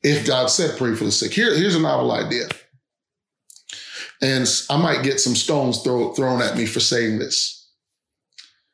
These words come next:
but it's true. All the, all, you know, whatever, it's true. God does not want to heal everybody.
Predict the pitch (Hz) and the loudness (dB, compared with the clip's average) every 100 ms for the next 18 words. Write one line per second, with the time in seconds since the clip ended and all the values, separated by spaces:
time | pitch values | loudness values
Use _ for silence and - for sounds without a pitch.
0 | _ _ _ - 127 113 - 143 127 117 | _ _ _ 0 2 2 2 2 2 2
1 | 117 110 - 113 110 110 - - 107 98 | 0 -2 -2 -2 -2 -6 -14 -4 -2 -2
2 | 92 - _ _ - - 120 117 - - | -4 -14 _ _ -8 0 2 2 0 -2
3 | - - 175 - - _ _ _ _ _ | -2 0 -2 -4 -10 _ _ _ _ _
4 | _ - - - - - _ _ _ _ | _ -6 -6 -6 -12 -20 _ _ _ _
5 | _ _ _ _ - - _ _ _ _ | _ _ _ _ -14 -14 _ _ _ _
6 | _ _ 107 156 208 240 165 165 175 175 | _ _ 0 2 4 4 2 2 2 0
7 | 180 - 147 175 170 147 - 208 170 120 | 0 -2 0 0 0 -2 2 2 4 2
8 | 117 110 - 113 - | 0 0 -2 -4 -6